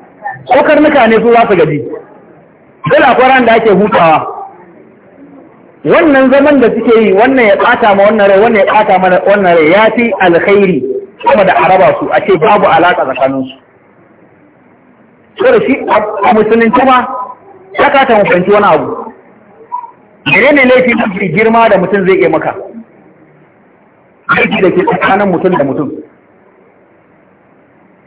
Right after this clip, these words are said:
Kila ce a gaban idanki mutum ya danna mahaifinki da mahaifinki ya yanka su ko? A tunanina, sai dai mai miji, a haɗa da mijinta misali.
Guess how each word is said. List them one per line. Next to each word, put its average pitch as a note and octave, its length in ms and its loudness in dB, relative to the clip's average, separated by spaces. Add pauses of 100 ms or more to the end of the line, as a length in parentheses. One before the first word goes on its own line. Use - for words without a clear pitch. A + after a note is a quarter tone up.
(180)
Kila G#3+ 280 2
ce F3 100 -2
a F3 120 0
gaban F3+ 260 0
idanki G3 340 0
mutum E3+ 280 -4
ya D#3+ 80 0
danna E3+ 560 -2 (360)
mahaifinki G3 640 -2
da D#3 60 -2
mahaifinki F3 460 0
ya D3+ 60 2
yanka E3 320 0
su D3 80 -6
ko? E3 100 -4 (2750)
A E3+ 100 -2
tunanina, G3 500 2 (960)
sai A3 100 2
dai B3+ 160 4
mai G#3 160 2
miji, G3+ 460 -2 (160)
a - 60 -2
haɗa G#3 320 2
da D#3+ 80 2
mijinta F3 380 0
misali. C#3 400 -2